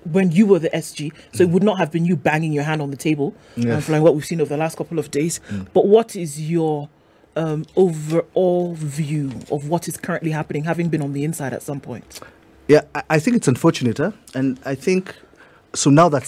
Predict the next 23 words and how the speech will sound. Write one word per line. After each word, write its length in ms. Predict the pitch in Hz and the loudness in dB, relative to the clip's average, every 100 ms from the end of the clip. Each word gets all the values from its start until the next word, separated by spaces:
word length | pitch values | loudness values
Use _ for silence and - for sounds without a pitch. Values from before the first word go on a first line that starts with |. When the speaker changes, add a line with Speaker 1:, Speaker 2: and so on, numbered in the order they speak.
| - | -8
Speaker 2:
the 80 | 123 | -6
strike 240 | - 127 | -2 -2
has 100 | 107 | -2
happened, 360 | 110 117 101 - _ - | -4 -4 -8 -12 _ -12
I'm 80 | |
sure 180 | 110 165 | 0 2
negotiations 560 | 139 113 110 135 139 113 | 2 0 -2 0 2 0
must 140 | 110 | -2
have 120 | 110 | -2
happened 260 | 107 123 113 | -2 -4 -6
before, 340 | 98 - 127 - - - - | -8 -8 -8 -10 -20 -20 -10
and 140 | 117 | 0
for 100 | 139 | 2
it 80 | 139 | 2
to 60 | 131 | 2
get 140 | 131 | -2
to 60 | 120 | -2
this 120 | 117 | -6
point, 220 | 127 117 | -6 -6
as 100 | 107 | -4
I've 140 | 107 | -6
said, 380 | - 143 123 117 - _ _ - _ | -4 -2 -2 -6 -18 _ _ -20 _
uh, 420 | - 107 110 110 | -8 -6 -4 -6